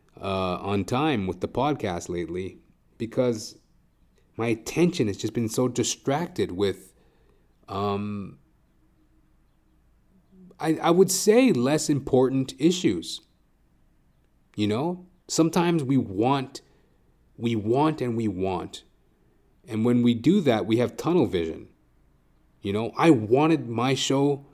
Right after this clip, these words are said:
Our Righteous Mike, I wanted to, I wanted Our Righteous Mike to work so badly that I had a tunnel vision. And there were so many times that I was overlooking that, "Oh, this isn't working. That's not working. I'm not happy with this. I'm not happy with that." Though I'm happy I did it,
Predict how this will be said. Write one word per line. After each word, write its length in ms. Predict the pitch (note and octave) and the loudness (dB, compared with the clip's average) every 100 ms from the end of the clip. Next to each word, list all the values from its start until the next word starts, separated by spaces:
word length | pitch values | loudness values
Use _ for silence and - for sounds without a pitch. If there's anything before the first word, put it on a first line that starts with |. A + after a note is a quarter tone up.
| _ _ A2+ | _ _ 2
Our 220 | A#2+ B2 | 6 6
Righteous 360 | B2 C3 - - | 4 0 -2 -2
Mike, 320 | A#2+ C3+ - | -4 -4 -4
I 60 | C#3 | -2
wanted 340 | D3 E3 D#3+ | 0 2 0
to, 160 | C#3+ C3 - | -2 -8 -4
I 60 | B2 | -2
wanted 400 | B2+ D#3+ D#3 - | 0 0 0 0
Our 220 | C3 C3 | 0 2
Righteous 400 | B2 B2+ B2 A2 | 2 0 -2 -4
Mike 260 | A2 A2 - | -4 -4 -6
to 80 | G2 | -4
work 280 | A2 A2+ | -2 -2
so 240 | - A2+ B2+ | -2 -2 -2
badly 560 | G#2 G2+ F#2+ F2+ F2 - _ _ - | -2 -4 -6 -8 -10 -14 _ _ -12
that 120 | A2 | -8
I 60 | A#2 | -4
had 160 | D3+ | -2
a 60 | D3 | -2
tunnel 380 | - B2+ E3 C#3 | -4 -2 2 2
vision. 440 | G2 E2+ E2 D2 _ _ - | 0 -2 -4 -14 _ _ -12
And 100 | G#2 | -4
there 60 | A#2+ | -2
were 40 | |
so 240 | A#2 D#3 E3 | 2 4 6
many 160 | E3 | 6
times 380 | C#3+ C3 C3 C3+ | 4 2 0 2
that 80 | A2+ | 2
I 60 | A2 | 0
was 100 | - | 0
overlooking 720 | B2 A#2+ A#2+ A2+ C3 A2 F#2+ | 0 0 0 0 0 -2 -4
that, 280 | F#2 F2+ - _ _ | -2 -4 -8 _ _
"Oh, 160 | - C#3+ | 0 2
this 240 | D3 E3 | 2 -2
isn't 240 | C3 B2+ G2 | -4 -6 -4
working. 380 | G2 - F2+ - _ - | -6 -8 -12 -14 _ -4
That's 280 | D#3+ E3 | -2 -2
not 160 | C3+ G#2 | -4 -2
working. 360 | G#2 F2+ F2+ - _ C#3 | -4 -4 -10 -12 _ -6
I'm 120 | D#3 | -2
not 140 | D#3+ | -2
happy 300 | D#3 D#3 D3+ | -2 -2 0
with 180 | D3+ C#3+ | 0 0
this. 220 | D3+ - - - | -6 -6 -14 -12
I'm 180 | C#3 E3 | -4 0
not 140 | D#3+ | 0
happy 260 | B2+ B2+ D3 | 0 0 0
with 160 | D3 E3+ | -2 -2
that." 380 | D#3+ B2 - _ _ _ _ _ _ _ _ _ _ _ | -4 -6 -12 _ _ _ _ _ _ _ _ _ _ _
Though 160 | C3+ C#3 | 2 4
I'm 80 | B2+ | 4
happy 420 | D3+ F3+ E3+ A#2 | 0 0 0 0
I 60 | |
did 260 | F#2 C#3 E3 | 0 2 2
it, 260 | F2+ - | 2 -2